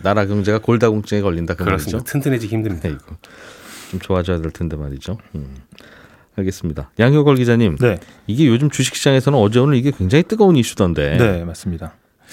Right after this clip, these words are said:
Speaker 1: 별로 공통점은 없어 보이는 여덟 개 종목의 주가가
Speaker 3: 네.
Speaker 1: 거의 뭐 비슷한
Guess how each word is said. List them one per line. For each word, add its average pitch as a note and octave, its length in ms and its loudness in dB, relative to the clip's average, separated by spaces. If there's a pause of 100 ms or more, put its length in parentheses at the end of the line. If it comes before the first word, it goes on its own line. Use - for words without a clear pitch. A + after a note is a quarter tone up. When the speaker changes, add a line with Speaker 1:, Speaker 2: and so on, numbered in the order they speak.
(140)
Speaker 1:
별로 C#3 160 6
공통점은 F3+ 640 4
없어 D3 260 4
보이는 D#3 320 4
여덟 D3+ 220 6
개 D#3+ 160 2
종목의 C3+ 340 4
주가가 G2+ 560 -2 (100)
Speaker 3:
네. G2 260 -2
Speaker 1:
거의 E3 340 2
뭐 D3 180 0
비슷한 D#3 400 0